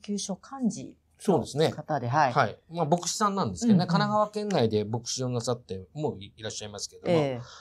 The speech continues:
Speaker 2: あの、まあ、キリスト教の中でも要職をつけ、務められてる方です。
Speaker 1: うん。
Speaker 2: うん。あのー、
Speaker 1: これ見出しちょっとまず読んでください。
Speaker 2: タイトルはですね、
Speaker 1: はい。
Speaker 2: 政府のやり方がなぜ問題なのかと。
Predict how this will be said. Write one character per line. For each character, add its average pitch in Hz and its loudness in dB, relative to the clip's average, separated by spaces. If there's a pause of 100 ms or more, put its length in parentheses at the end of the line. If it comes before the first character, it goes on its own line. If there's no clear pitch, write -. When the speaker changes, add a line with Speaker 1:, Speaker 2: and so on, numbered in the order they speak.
Speaker 2:
あ 135 2
の、 127 0
ま 147 0
あ、 - -8
キ 127 -10
リ 123 -4
ス 117 -8
ト - -10
教 107 -8
の 101 -14
中 101 -14
で 117 -20
も 104 -14
要 95 -16
職 - -16 (100)
を - -20
つ - -20
け、 95 -20
務 - -16
め 95 -10
ら 90 -12
れ 85 -18
て - -4
る 135 -2
方 - -12
で - -20
す。 - -10 (100)
Speaker 1:
う 185 -4
ん。 170 -2
Speaker 2:
う 139 -2
ん。 - -6 (400)
あ 175 6
の 180 2
ー、 170 2
Speaker 1:
こ - 0
れ 240 4
見 220 8
出 247 6
し 254 -2
ち - -4
ょ 226 4
っ - -10
と 147 -2
ま 151 4
ず 127 -4
読 131 0
ん - -2
で 110 -8
く 104 -10
だ 101 -12
さ 110 -12
い。 - 2
Speaker 2:
タ 226 8
イ 220 0
ト - 0
ル 147 0
は 165 6
で 101 -8
す 170 2
ね、 139 2
Speaker 1:
は 110 -10
い。 - -10
Speaker 2:
政 208 4
府 139 -8
の 120 4
や 113 4
り 113 -2
方 113 -4
が 101 -8
な 165 0
ぜ 135 0
問 107 -6
題 110 0
な 110 -2
の 92 -10
か - -12
と。 - -20